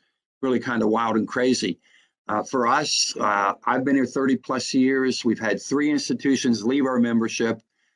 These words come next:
Tulsa left in nineteen ninety-six, Creighton left in ni-, in two thousand thirteen, and Wichita State left in two thousand seventeen. And we've added five institutions that are still members of our institu-, uh, of our conference over that time. And,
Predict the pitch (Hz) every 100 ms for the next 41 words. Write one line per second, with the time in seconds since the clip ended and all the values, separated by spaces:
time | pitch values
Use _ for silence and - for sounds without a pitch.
0 | _ _ _ 131 135 - 131 127 - 120
1 | 123 117 127 113 110 90 - - 165 -
2 | - - - _ _ _ _ _ _ _
3 | _ _ - 131 135 131 123 123 120 117
4 | 107 113 120 107 - 135 120 110 - -
5 | 117 110 - 120 117 117 98 101 120 -
6 | 120 117 - 120 107 113 110 - 95 120
7 | 107 98 87 90 - 170 143 110 92 76
8 | - _ _ _ _ 117 110 127 160 185
9 | 120 120 107 101 98 - 87 113 98 107
10 | 95 - 101 104 - - 117 120 127 107
11 | 117 98 101 98 90 110 101 - _ 113
12 | - 101 98 107 104 - 120 113 101 120
13 | 101 98 95 - 104 92 82 - _ _
14 | _ _ 113